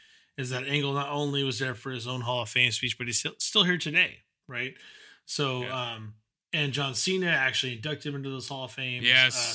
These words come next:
Speaker 1: uh,
Speaker 2: great.
Speaker 1: ceremonies, which is good. And then he made his first
Speaker 2: Mm-hmm.
Speaker 1: appearance nearly eleven years later, uh, when he was appointed general manager on Raw by Vince McMahon. Um, so,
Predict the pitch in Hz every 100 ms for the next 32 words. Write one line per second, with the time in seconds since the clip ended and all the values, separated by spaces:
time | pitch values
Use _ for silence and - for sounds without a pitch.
0 | - 131 123 117 120 117 - 131 131 110
1 | 131 120 113 110 _ _ - _ - 139
2 | 147 156 156 151 143 143 131 - 147 131
3 | 127 120 135 135 120 - - _ _ -
4 | 147 139 139 143 139 147 170 196 185 180
5 | 151 135 151 127 107 98 - _ _ _
6 | - 127 123 120 127 135 135 123 113 139
7 | 135 123 113 123 123 123 123 120 117 120
8 | 113 110 110 113 113 110 110 - 107 110
9 | 107 101 101 - - - _ - 123 113
10 | 110 104 104 _ _ _ - - - -
11 | 127 117 113